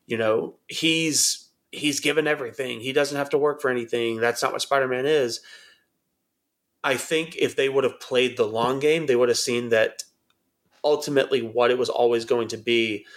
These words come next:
was him getting to that point and him learning over the course of three movies, "This is what, this is what I want. This is what's needed from me.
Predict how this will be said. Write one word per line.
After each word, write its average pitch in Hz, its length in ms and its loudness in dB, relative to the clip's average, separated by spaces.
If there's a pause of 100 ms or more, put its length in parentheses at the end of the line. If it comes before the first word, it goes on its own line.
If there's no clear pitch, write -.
(360)
was 123 240 0
him 120 380 -2
getting 131 320 -2
to 120 120 -6
that 107 260 -2
point 104 300 -6 (160)
and 123 120 -4
him 127 280 -4
learning 113 640 0 (160)
over 117 240 2
the 117 100 2
course 123 360 -4
of - 80 -16
three 110 180 -4
movies, 110 580 0 (460)
"This 127 460 0
is 117 280 0
what, 110 540 0 (640)
this 139 240 0
is 135 120 -2
what 147 240 0
I 123 180 2
want. 110 560 -2 (300)
This 120 200 2
is 123 160 -2
what's 120 240 0
needed 120 320 2
from 104 200 -2
me. 104 320 -4